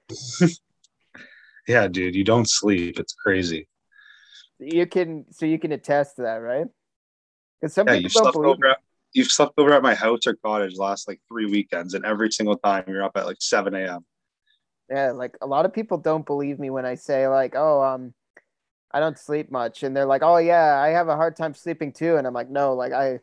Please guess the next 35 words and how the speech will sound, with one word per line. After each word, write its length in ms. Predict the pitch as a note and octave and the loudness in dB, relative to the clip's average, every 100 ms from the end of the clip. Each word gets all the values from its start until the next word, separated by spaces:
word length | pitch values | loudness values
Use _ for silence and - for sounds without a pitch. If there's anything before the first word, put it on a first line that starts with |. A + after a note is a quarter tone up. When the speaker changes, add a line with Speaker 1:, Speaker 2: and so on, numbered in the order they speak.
| _ - | _ -12
Speaker 2:
I 100 | C3+ | -8
don't 360 | D3 D3 C3+ | -4 -4 -6
sleep." 340 | - C3 B2 - | -14 -12 -12 -14
<laughs> 60 | - _ _ _ _ _ _ - | -20 _ _ _ _ _ _ 2
Speaker 1:
Well, 180 | A#2 | 2
Saturday 480 | A2+ - B2+ C#3+ C#3+ | 2 2 4 4 4
night, 200 | A2+ C3 | 4 2
we 100 | F#2+ | 0
went 160 | G2 A2 | 0 -2
to 80 | A2 | 0
bed 160 | A2 | 2
at, 80 | A2+ | 2
like, 160 | F#2+ G2 - | 2 -4 -6
three, 340 | A2+ G#2 B2 F2 | -2 0 0 -2
and 100 | F#2+ | -6
then 120 | G2+ | -10
I 120 | F#2+ _ _ _ - | -12 _ _ _ -4
rolled 320 | A2 A2+ G#2 | 0 0 2
over 340 | G#2 A2+ G2 | 0 0 -2
at, 140 | F2+ F#2 | -2 -4
like, 180 | F#2 - _ - | -8 -10 _ -16
seven 400 | - A#2+ G#2 A2 | -6 -4 -2 -2
A 60 | |
M, 240 | G2+ A2 G2+ | 0 -2 -4
and 60 | |
you 60 | F#2 | -6
were 60 | F#2 | -4
sitting 300 | - B2 A2+ | -2 0 -2
on 100 | G#2 | -4
your 140 | G#2 | -6
phone 420 | - A2 G#2+ D#2 _ - - _ _ - | -6 -4 -4 -6 _ -20 -20 _ _ -12
in 80 | A#2+ | -8
your 100 | A2+ | -4
<laughs> 80 | - | 0
parlays. 640 | B2+ A#2 B2 A#2+ F2 - | 0 2 0 -2 -4 -12